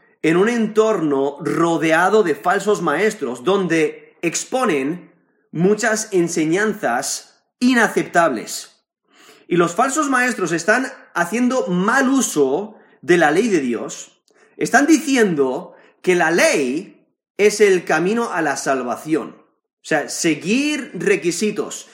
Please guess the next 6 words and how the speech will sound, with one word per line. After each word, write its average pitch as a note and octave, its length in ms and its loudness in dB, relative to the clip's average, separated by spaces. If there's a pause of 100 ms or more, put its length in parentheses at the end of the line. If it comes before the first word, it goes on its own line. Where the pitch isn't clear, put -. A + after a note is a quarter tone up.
(180)
seguir C4 880 -2 (160)
normas, F3+ 720 0 (140)
seguir B3 720 -4
reglas, F3 1080 -2 (560)
te E3+ 140 0
salva, D3+ 800 -4